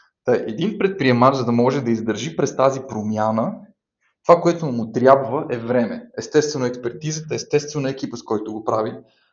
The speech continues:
Но ако допуснем хипотеза за безкрайно време,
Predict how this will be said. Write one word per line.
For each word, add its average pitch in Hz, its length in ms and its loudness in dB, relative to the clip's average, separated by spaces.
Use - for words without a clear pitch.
Но 165 340 4
ако 131 260 2
допуснем 165 460 2
хипотеза 147 520 2
за 120 140 0
безкрайно 117 640 2
време, 196 440 2